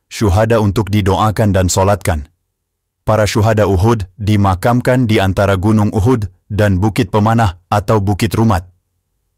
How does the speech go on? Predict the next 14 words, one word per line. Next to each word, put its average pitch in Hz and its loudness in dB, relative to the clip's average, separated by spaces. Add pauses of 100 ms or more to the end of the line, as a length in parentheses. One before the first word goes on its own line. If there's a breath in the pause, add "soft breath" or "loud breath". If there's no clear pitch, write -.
(160)
Makam 104 0
ketujuh 104 0
puluh 95 -2 (160)
syuhada 110 0
Perang 101 -2
Uhud 92 -2 (800)
tersebut 117 -2
kini 156 0
dikelilingi 110 2
pagar 110 2
yang 101 2
terbuat 101 2
dari 98 2
besi 127 2